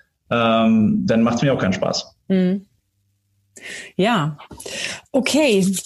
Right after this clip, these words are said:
Speaker 2: Gerrit, das war
Speaker 1: Ja.
Speaker 2: super, dass du uns diesen Einblick gewährt hast in deine, in deinen gesamten Werdegang und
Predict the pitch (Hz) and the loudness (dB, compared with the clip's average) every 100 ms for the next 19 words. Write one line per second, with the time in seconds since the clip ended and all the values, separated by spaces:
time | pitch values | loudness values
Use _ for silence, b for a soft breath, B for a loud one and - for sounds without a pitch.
0 | - - - 247 262 202 202 190 - - | -12 -14 -6 -2 0 0 0 0 -2 -2
1 | - - - 240 240 - 226 220 220 127 | -4 -6 -4 -2 -2 -2 0 0 -2 -2
2 | - 208 170 185 - 196 214 269 277 233 | -4 -4 -4 -4 -2 0 0 0 0 0
3 | - 233 - 233 220 185 226 226 233 185 | 0 0 0 0 0 0 0 0 0 0
4 | 196 233 - 180 214 - - 202 196 196 | 0 -2 -2 -2 -2 -2 0 0 0 0
5 | 202 196 190 202 202 202 190 185 214 202 | 0 0 0 0 0 0 0 0 0 0
6 | 190 214 247 226 226 220 220 190 302 - | 0 0 0 -2 -2 0 0 0 0 -2